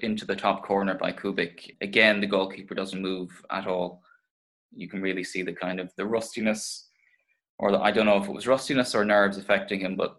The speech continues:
certainly that seems to have sealed Czechs-, or sealed Costa Rica's fate.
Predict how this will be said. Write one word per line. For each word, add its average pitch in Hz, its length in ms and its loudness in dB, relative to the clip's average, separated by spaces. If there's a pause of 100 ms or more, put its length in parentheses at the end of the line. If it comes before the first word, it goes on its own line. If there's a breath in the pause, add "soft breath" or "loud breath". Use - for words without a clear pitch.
(100)
certainly 101 440 2
that 98 200 2
seems 101 280 -2
to 107 80 -6
have 92 120 -2
sealed 95 320 -2
Czechs-, - 340 -10 (200)
or 92 200 4
sealed 113 460 -2
Costa 107 300 0
Rica's 101 340 -2
fate. 131 340 0